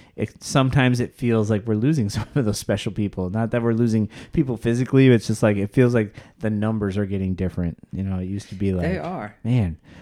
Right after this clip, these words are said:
Speaker 1: look at all these passionate people that are, like, they're kind of driving this industry." And now it's like, "How much can we make on this?" Like,
Speaker 2: Y-, you know, that's interesting that you say that too, because I've, I,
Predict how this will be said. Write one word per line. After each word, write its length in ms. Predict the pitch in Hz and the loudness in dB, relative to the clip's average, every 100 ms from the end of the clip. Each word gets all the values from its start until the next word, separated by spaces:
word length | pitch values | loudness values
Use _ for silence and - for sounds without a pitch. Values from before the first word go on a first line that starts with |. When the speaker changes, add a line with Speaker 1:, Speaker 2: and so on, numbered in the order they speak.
| - | -4
Speaker 1:
look 100 | 123 | 2
at 60 | 127 | 6
all 100 | 113 | 6
these 180 | 98 - | 4 0
passionate 520 | 117 104 123 110 64 | -2 -2 0 -2 -2
people 360 | 110 95 87 | -4 -2 -4
that 120 | 85 85 | -6 -8
are, 200 | 85 87 | -8 -8
like, 280 | 110 92 - _ | -6 -8 -10 _
they're 120 | 107 95 | -4 -2
kind 240 | - 110 | 0 -2
of 160 | 90 104 | -2 -2
driving 460 | 107 98 101 98 | -2 0 -2 -2
this 180 | 92 - | -4 -4
industry." 440 | 101 90 - 92 | -4 -4 -4 -2
And 80 | 90 | -2
now 180 | 92 101 | -2 -4
it's 140 | 92 | -4
like, 200 | 90 82 - - - _ - | -6 -8 -14 -20 -20 _ -6
"How 160 | 127 | 2
much 220 | 139 131 - | 4 4 4
can 120 | 120 | 4
we 100 | 113 | 4
make 280 | 107 98 90 | 2 -2 -4
on 160 | 90 | -6
this?" 280 | 80 - - | -6 -10 -12
Like, 200 | 92 95 - 117 - - | -10 -10 -10 -10 -12 -10
Speaker 2:
Y-, 100 | 190 120 | -6 -2
you 120 | 196 | 0
know, 180 | 226 202 - | 0 -6 -8
that's 260 | 170 208 254 | -8 -6 -6
interesting 440 | 247 196 143 123 | -6 -6 -6 -6
that 160 | 117 107 | -6 -8
you 60 | |
say 220 | 107 135 127 | -8 -8 -6
that 180 | 113 | -8
too, 160 | - 135 | -8 -8
because 240 | 127 120 | -6 -8
I've, 260 | 113 113 104 - | -10 -12 -14 -16
I, 640 | - - - - - - | -14 -14 -16 -20 -20 -20